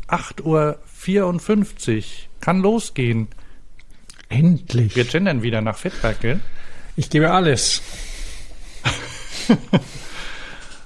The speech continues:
Speaker 1: Okay, Thomas. Äh, ja, lass uns mal anfangen. Ähm, ich, ich hab, bevor wir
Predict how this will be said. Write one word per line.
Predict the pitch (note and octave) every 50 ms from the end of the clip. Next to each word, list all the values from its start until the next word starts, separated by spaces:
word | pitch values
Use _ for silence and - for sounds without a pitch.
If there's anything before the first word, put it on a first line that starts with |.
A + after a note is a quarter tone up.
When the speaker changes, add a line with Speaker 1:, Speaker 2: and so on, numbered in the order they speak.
| - - - -
Speaker 1:
Okay, | F3 F#3+ F#3 - - G#3 G3 E3+ C#3+ B2+ A#2+ A2 G2+ - - -
Thomas. | - D3+ C#3+ C3+ C3+ B2 A2+ G#2+ G#2 G2 - - - - - - - - - - - - - - - - - - - - - - - - - - - - - - -
Äh, | - C#3 C3+ B2 A#2+ A#2+ B2+ - - - - - -
ja, | C3+ B2 A2+ A#2+ - -
lass | A#2+ A#2 A#2 A2
uns | A#2+ G#2+ G#2
mal | B2+ A#2+
anfangen. | C#3+ C3 - B2+ A#2 A2+ G#2+ G#2 A#2 B2 -
Ähm, | C3 A#2+ A#2 A2+ A#2 A#2 A#2 A#2 A2+ - - - - - - - - -
ich, | F#3 G#3+ - - - -
ich | F3 E3 - -
hab, | A3 - - - - - - - F3 D#3 - - - - - - - - - - - - - - - - - - - - -
bevor | - C#3+ B2+ B2 - D3 E3 E3+ B2+
wir | B2 C3 B2 A2+ A2 A2 G#2+ A#2+